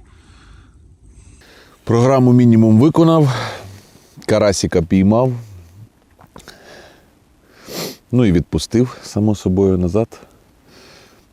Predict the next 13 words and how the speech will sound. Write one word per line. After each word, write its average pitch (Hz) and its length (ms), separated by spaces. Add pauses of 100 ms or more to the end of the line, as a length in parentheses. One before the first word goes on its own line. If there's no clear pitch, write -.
(260)
Зараз 92 420
прути 90 540 (200)
лежать 87 560 (260)
перезакинуті. 92 840 (960)
Ну, 120 120
а 120 40
я 117 140
потихеньку 87 540
почну 90 340
збиратися 85 580
вже 76 300 (640)
додому, 98 520 (1300)
бо, 87 380